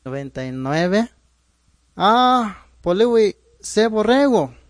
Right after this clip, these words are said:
Nimaon tlapixqui oquintzac oncseki borregos.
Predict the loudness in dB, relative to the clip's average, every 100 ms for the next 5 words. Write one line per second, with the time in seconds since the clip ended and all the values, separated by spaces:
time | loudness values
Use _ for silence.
0 | _ _ _ _ _ _ _ _ _ _
1 | -10 -6 -2 0 0 0 0 0 -2 -2
2 | -2 -2 -6 -4 -4 -2 -2 -2 -4 -4
3 | -6 -4 -6 -4 -2 0 2 4 2 -2
4 | -8